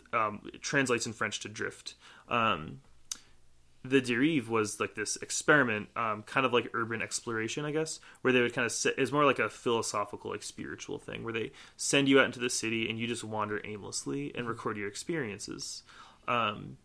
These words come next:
Speaker 1: and the slogan that, like, it, like, hit me like a fucking bombshell when I read it, was "Rapid passage through varied ambiences."
Speaker 2: Okay.
Speaker 1: And I was like, "That's what I want my band to be."
Speaker 2: Yeah.
Speaker 1: Um, but then the, the trick is to do it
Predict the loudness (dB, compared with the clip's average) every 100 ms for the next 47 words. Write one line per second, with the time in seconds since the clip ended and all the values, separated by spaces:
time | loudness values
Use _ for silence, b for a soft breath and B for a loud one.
0 | _ 2 2 2 2 4 8 8 8 2
1 | -2 0 2 2 0 -2 -8 -20 -20 -20
2 | -10 0 2 2 0 0 0 -2 -4 -6
3 | -6 -8 -4 0 2 2 0 -2 -4 -6
4 | -6 -4 -6 -8 B B 2 4 4 0
5 | 0 4 4 4 -2 0 0 0 -6 -8
6 | -8 -4 -2 -2 -2 -4 -6 -8 -6 -6
7 | -4 -4 -6 -8 -10 -8 -8 -4 -2 0
8 | 6 8 8 6 2 4 4 6 4 4
9 | 0 -4 -6 -10 -10 -12 -14 _ _ _
10 | _ _ _ -14 -4 0 2 2 2 -2
11 | -6 -14 _ _ _ _ _ _ _ 4
12 | 6 6 6 4 4 2 4 6 6 6
13 | 2 0 2 4 4